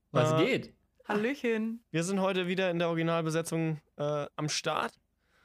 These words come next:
Speaker 2: Und, äh, wir haben ja, wie angekündigt in der letzten Folge und auf Instagram, eine F A Q-Folge für heute oder eine Q and A-Folge heute geplant.
Speaker 3: Yes.
Speaker 2: Und das ziehen wir auch durch. Also wir haben ein paar Folgen, äh, Fragen bekommen.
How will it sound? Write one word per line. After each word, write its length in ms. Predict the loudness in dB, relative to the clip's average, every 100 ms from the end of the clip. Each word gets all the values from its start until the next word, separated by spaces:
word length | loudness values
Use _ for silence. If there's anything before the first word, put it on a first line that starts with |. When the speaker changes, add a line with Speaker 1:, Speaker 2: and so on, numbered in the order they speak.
| _ _ _ _ _
Speaker 2:
Und, 600 | 0 2 2 0 -2 -4
äh, 40 |
wir 1040 | -2 0 0 -4 -6 -8 -14 _ _ 0 2
haben 100 | 2
ja, 160 | 2
wie 120 | 2
angekündigt 880 | 0 0 -2 0 0 0 -2 -4 -6
in 200 | -2 0
der 80 | 0
letzten 340 | -2 -4 -6
Folge 720 | -6 -2 -2 -2 -2 -2 -4 -8 _
und 460 | -4 -2 -4 -6 -8
auf 120 | -6
Instagram, 680 | -4 -2 -2 0 0 -2 -4 -10 _ _ _ _ _
eine 960 | 0 0 2 0 0 0 0 0 0 -2 -4
F 120 | -4
A 40 | -4
Q-Folge 540 | -4 -2 -2 -2 -4
für 140 | -2
heute 220 | -2 -2 -2
oder 100 | -2
eine 80 | -4
Q 160 | -4
and 80 | -2
A-Folge 460 | -4 -6 -6 -4 -2
heute 200 | -4 -4
geplant. 440 | -6 -4 -4 -2
Speaker 3:
Yes. 400 | 0 0 0 -4 -12 -20 _ _ _ _ _ _ _ _ _ _ _ _ -4
Speaker 2:
Und 180 | -2
das 220 | 0 -2 -2
ziehen 200 | 0 0
wir 140 | 0
auch 100 | 0
durch. 300 | -2 -2 -2
Also 140 | 0
wir 80 | 0
haben 100 | 0
ein 60 | -2
paar 200 | -2 -2
Folgen, 440 | -2 -2 -2 -2
äh, 160 | -2 -4
Fragen 320 | -2 -2 0
bekommen. 500 | -4 -2 -2 -2